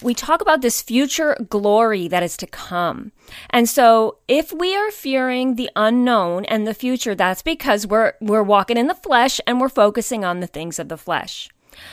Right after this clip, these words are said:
But when we are walking in the Spirit and we're focusing on the things of God, we can sort of remember that no matter what path our earthly journey takes us, it's going to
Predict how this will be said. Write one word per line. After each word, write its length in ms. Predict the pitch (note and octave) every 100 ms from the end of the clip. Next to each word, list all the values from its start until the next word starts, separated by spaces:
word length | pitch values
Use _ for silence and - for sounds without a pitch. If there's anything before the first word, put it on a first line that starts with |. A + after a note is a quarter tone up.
| -
But 140 | G#3
when 260 | F3+ A#3 C#4
we 140 | F4
are 80 | F4+
walking 400 | C4 A#3 B3+ B3+
in 100 | A3+
the 80 | G#3
Spirit 600 | - - D4+ G#4 G3+ G#3+
and 140 | A#3 A3+
we're 100 | G#3
focusing 640 | A3 C#4 G#4 - C#4 B3 -
on 280 | G3 F#3+ G#3
the 80 |
things 300 | G3+ A3 G#3
of 140 | A3 F#3
God, 480 | A#3 E4 A3 F#3 A#3 _ _ _ - - -
we 240 | A#3 D#4+
can 180 | D#4 E4
sort 400 | - D#4+ E4 G4+ F4
of 340 | A#3 A#3 C4 -
remember 800 | B3+ C4+ A#3+ A3+ C4+ A3 F#3 F#3+
that 220 | G3+ G3
no 160 | G#3 G#3+
matter 440 | A3+ C4 D#4 D#4+
what 300 | A#3 G#3+ - _ _ -
path 600 | - C4+ G#3 - - -
our 220 | G3 - -
earthly 500 | C#4 D#4 - A#3 G#3
journey 560 | D#3+ G3+ G3 F3+ D#3+ -
takes 460 | - C#4+ E4+ - C4
us, 420 | A3 - - - - - - _ -
it's 180 | -
going 380 | - G3 G3 A3+
to 120 | B3